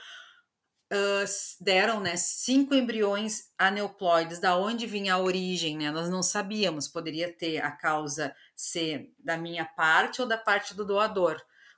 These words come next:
Como nós tínhamos a opção de trocar o doador, optamos por fazer essa troca. E aí, então, acessamos esse banco numa segunda vez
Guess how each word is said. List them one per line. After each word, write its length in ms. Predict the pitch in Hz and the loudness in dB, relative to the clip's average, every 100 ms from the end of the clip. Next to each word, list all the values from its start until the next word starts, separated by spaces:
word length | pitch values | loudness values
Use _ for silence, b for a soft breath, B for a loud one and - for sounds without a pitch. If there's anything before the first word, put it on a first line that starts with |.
| _ | _
Como 240 | 247 262 | 2 2
nós 300 | 254 240 - | 2 2 0
tínhamos 400 | 208 202 190 185 | -2 -4 -6 -2
a 40 | 185 | -2
opção 540 | 180 - - 185 175 | 0 0 2 2 0
de 160 | 170 - | -4 -6
trocar 460 | 190 - 190 185 | -6 0 4 4
o 20 | |
doador, 540 | 190 180 165 170 185 202 | 2 -2 -2 -2 -2 -2
optamos 480 | 190 - 190 208 - | -6 -6 -6 -4 -4
por 360 | 208 202 208 b b _ | 0 -2 -2 b b _
fazer 340 | 202 196 185 | 0 2 4
essa 260 | 208 214 226 | 4 4 0
troca. 640 | 220 214 190 180 - 139 - - | -2 0 2 2 -2 -14 -16 -6
E 120 | 185 | 0
aí, 360 | 175 175 175 | 2 0 -2
então, 520 | 190 185 - 175 180 - _ - | -8 -8 0 0 0 -6 _ -4
acessamos 720 | 185 180 202 - 190 185 180 | 0 0 0 -2 -2 -4 -4
esse 320 | 185 - 175 | -2 -2 -2
banco 340 | 180 180 180 - _ _ | 0 0 -2 -12 _ _
numa 240 | 175 190 190 | -6 -2 0
segunda 500 | - 180 180 185 196 | 0 -2 -4 -2 0
vez 500 | 175 175 196 - | 0 0 4 4